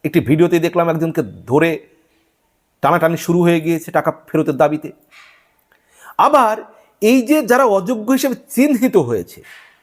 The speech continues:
already, তারা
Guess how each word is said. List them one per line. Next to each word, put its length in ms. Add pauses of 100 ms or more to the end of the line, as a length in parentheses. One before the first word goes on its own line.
(160)
already, 760 (2000)
তারা 720